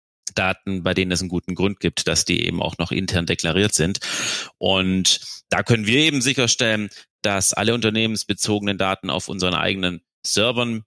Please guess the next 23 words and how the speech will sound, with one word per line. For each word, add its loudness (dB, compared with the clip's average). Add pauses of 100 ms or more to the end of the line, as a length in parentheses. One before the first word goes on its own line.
mit -2
Standort -2
in -12
Deutschland, 0 (120)
zertifizierte 0
Server, 2 (160)
gehostet 2
werden 0 (340)
und -2
dass 0
eben -2
der -2 (220)
Zugriff 0
und -6
Zugang 2
auch -2
nur 2 (220)
vorher 2
authentifizierten, 0 (400)
ähm, 0
Personengruppen -2 (320)
möglich 2
ist 2